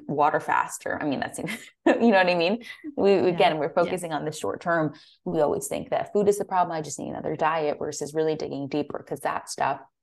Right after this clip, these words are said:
Speaker 1: isn't always easy. And that's why you may need guidance to do so.
Speaker 2: Yeah. So let's, let's talk about some of the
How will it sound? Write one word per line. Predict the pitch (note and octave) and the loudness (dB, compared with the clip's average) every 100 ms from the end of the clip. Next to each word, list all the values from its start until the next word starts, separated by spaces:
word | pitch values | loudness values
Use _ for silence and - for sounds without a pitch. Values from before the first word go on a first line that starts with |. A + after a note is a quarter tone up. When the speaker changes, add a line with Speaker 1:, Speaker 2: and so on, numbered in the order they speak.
| _ _ _ - | _ _ _ -6
Speaker 1:
isn't | D#3 D3 | -4 -4
always | C#3 C#3+ - | -4 -4 -2
easy. | G#3 A#3+ A#3 | 0 2 0
And | F3 | 0
that's | F3 | -4
why | E3 | -2
you | E3+ | -2
may | E3 D#3 | -2 -2
need | D3+ | -4
guidance | - - - - | -4 -6 -6 -6
to | - | -6
do | - | -6
so. | - - - - _ _ _ _ _ _ _ _ | -6 -6 -6 -10 _ _ _ _ _ _ _ _
Speaker 2:
Yeah. | A3+ A#3+ C#4+ A3+ - - | -10 -8 -6 -6 -8 0
So | C#4+ | 2
let's, | D4 E4+ - - - | 2 0 -6 -20 -12
let's | - C#4+ | -8 -6
talk | - E4+ | -4 -2
about | - D4+ | -2 -2
some | - C4 | 0 0
of | B3+ | 0
the | A#3+ A3 G#3 G#3 - | 0 0 0 -2 -6